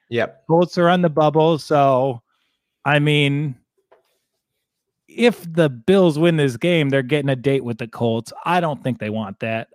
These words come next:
Speaker 2: I think they want Tua slash Fitzpatrick over a pretty good assembly of players on defense.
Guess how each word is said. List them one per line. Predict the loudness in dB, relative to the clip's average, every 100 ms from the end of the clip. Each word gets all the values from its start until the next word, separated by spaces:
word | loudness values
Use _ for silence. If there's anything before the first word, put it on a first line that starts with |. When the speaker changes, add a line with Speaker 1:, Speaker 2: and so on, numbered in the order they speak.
| -6
Speaker 2:
I | -4
think | -2 -4
they | -2 0
want | 0 0 -2 -8 -20 _ _ _
Tua | 0 4 4 2
slash | 0 -2 -2 -2
Fitzpatrick | -6 -6 -6 -6 -2 -2 -2 -6 -8 -10 -6
over | -2 -2 0 2 2 2 0 -4 _ _ _ _ _ _ _ -12
a | -12
pretty | -12 -14 -6 -2 -2 -2 -6 -4
good | 0 0
assembly | 0 -4 -6 -4 -6
of | -6
players | -4 -4 -4
on | -4 -6
defense. | -8 -12 -16 -18 -20 -20 -20